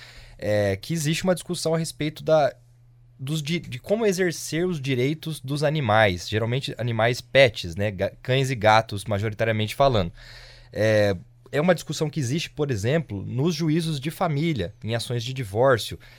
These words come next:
É, como é que vai ficar a guarda, digamos, né, a tutela do, da, daquele animal que era do casal? Como é que vai fazer? Quem que vai po-, quem que vai ter a convivência com esse cão? A res-, as responsabilidades até patrimoniais em relação a ele?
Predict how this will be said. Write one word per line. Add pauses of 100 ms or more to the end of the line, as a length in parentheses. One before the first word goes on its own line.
(160)
É,
como
é
que
vai
ficar (280)
a
guarda,
digamos,
né,
a
tutela (260)
do,
da,
daquele
animal
que
era
do
casal?
Como
é
que
vai
fazer? (200)
Quem
que
vai
po-,
quem
que
vai
ter
a
convivência
com
esse
cão? (180)
A
res-,
as
responsabilidades
até
patrimoniais
em
relação
a
ele?